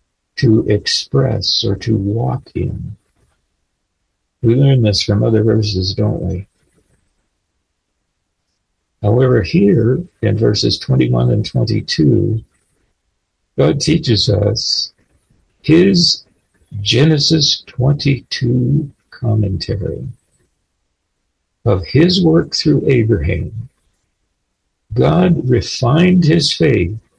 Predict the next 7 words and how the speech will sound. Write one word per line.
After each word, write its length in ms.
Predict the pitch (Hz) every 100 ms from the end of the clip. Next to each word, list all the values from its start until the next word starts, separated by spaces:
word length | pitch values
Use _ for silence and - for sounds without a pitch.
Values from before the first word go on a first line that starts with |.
| _ _ _ _ _ _ _ _
so 500 | - - 107 101 95
both 340 | - 120 131 -
he 500 | - 160 180 208 -
and 240 | 185 190 175
Isaac 580 | 170 127 107 - - _ _ _ _ _ _ _ _ _ _ _
could 300 | - 117 110
know, 640 | 110 123 135 147 175 202